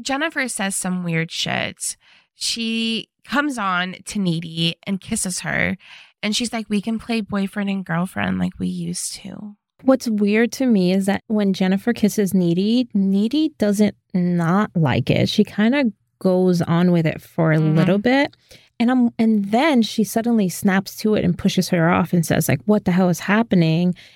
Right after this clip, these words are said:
Speaker 2: And so I'm wondering, like, is there some sort of weird voodoo magic happening there that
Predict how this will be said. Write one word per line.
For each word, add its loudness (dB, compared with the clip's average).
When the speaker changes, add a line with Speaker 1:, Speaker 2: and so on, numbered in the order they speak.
Speaker 2:
And 2
so -2
I'm 2
wondering, 2
like, 2
is 0
there 2
some -2
sort -4
of 2
weird 2
voodoo 2
magic 0
happening 2
there 2
that 2